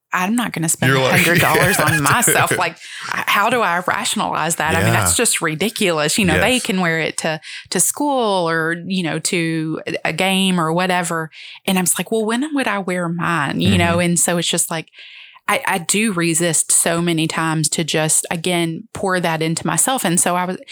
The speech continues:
Speaker 1: and I was, what I saw too is like, "Okay, well, if you can do this this week,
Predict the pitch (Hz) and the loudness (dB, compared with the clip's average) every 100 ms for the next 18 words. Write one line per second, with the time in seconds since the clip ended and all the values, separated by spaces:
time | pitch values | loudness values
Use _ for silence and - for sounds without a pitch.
0 | - 196 247 226 233 214 202 202 190 180 | -10 -2 0 2 0 -2 -2 -2 0 0
1 | - 196 196 208 196 170 156 - - 196 | 0 -2 -2 0 0 0 -2 -4 -6 -4
2 | 170 160 165 160 - - 190 180 208 220 | -4 -4 -4 -6 -8 -6 -6 -4 -2 -2
3 | - 202 185 175 170 165 165 - - - | -2 -2 0 0 0 -2 -4 -8 -18 -10
4 | 180 196 185 - - - 185 175 - 175 | -2 2 2 2 0 0 0 0 0 0
5 | 165 160 - | -2 -2 -6